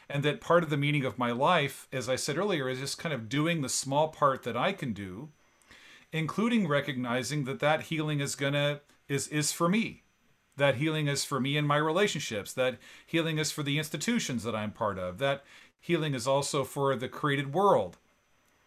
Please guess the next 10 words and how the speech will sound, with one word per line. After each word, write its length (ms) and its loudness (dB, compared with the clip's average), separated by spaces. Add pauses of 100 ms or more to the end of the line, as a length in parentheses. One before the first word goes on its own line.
(220)
um, 320 0
which 260 -2
right 240 2
now 240 0
is 140 -2
under 240 -2
such, 420 -6 (140)
under 240 -2
such 340 -8
threat. 480 -8